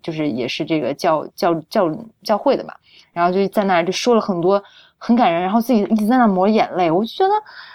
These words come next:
这美国作为一个政教分离的国家，就这个人他这样做，本来他不应该拿他的这个宗教信仰，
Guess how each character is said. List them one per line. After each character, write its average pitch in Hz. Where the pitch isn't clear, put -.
这 -
美 185
国 190
作 320
为 294
一 -
个 285
政 285
教 240
分 247
离 220
的 196
国 143
家， 156
就 202
这 233
个 190
人 151
他 -
这 -
样 160
做， 156
本 -
来 69
他 -
不 -
应 233
该 240
拿 -
他 180
的 160
这 156
个 117
宗 180
教 156
信 160
仰， 120